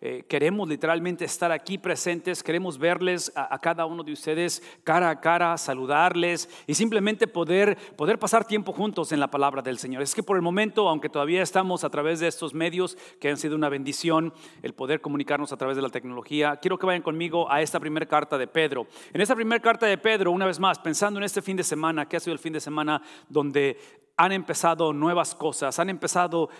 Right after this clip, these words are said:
a, a, a moverse ciertas cosas en nuestra comunidad, en las familias, el regreso a ciertas actividades. Una de las cosas que hemos aprendido a través de Pedro es que lo que ha pasado, lo que nos ha pasado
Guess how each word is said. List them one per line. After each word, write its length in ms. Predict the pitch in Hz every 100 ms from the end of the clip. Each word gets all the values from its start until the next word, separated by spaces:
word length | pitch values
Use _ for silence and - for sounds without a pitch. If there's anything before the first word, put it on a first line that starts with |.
| -
a, 220 | - 156
a, 120 | 151 147
a 40 |
moverse 580 | 147 143 170 180 - 156
ciertas 540 | - 180 185 190 170
cosas 340 | - 175 175 156
en 60 |
nuestra 240 | 139 127 143
comunidad, 600 | 139 131 131 151 156 156
en 60 |
las 160 | 147 123
familias, 800 | 127 143 170 170 160 156 151 - - -
el 140 | 127 127
regreso 560 | 131 139 175 170 165
a 40 | 143
ciertas 380 | 165 165 151 165
actividades. 680 | - 170 170 143 147 143 - -
Una 140 | 165 202
de 80 | 190
las 120 | -
cosas 280 | 185 185 -
que 80 |
hemos 180 | 185 175
aprendido 460 | 165 151 139 180 175
a 40 |
través 220 | 143 147
de 80 | 151
Pedro 380 | - 170 156 156
es 100 | -
que 220 | 170 151
lo 240 | 151 143 -
que 140 | 160
ha 120 | 180
pasado, 540 | - 175 - 170 147 135
lo 100 | 127
que 80 | 147
nos 140 | 175
ha 80 | 214
pasado 420 | 208 185 190